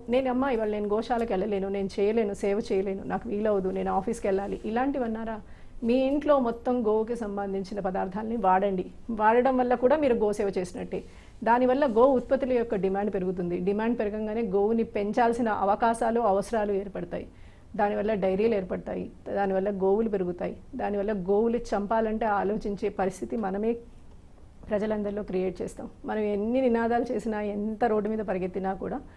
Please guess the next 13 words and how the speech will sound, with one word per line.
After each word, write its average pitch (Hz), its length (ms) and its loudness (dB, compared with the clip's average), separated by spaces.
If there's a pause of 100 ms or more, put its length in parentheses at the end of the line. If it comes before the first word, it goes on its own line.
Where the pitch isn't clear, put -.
(340)
ఇది 208 200 0
ఆగకపోవచ్చు. 190 1000 -4 (320)
ఆగగలిగేది 233 640 4
ఏంటి 202 320 -2
అంటే 196 320 -2
ప్రతి 254 420 -2
గ్రామాల్లో, 214 500 0
నేను 208 240 -2
ప్రతి 220 280 0
శుక్రవారం 233 480 0
ప్రతి 208 260 -4
గ్రామంలో 208 500 -2
పర్యటిస్తున్నప్పుడు 202 840 -4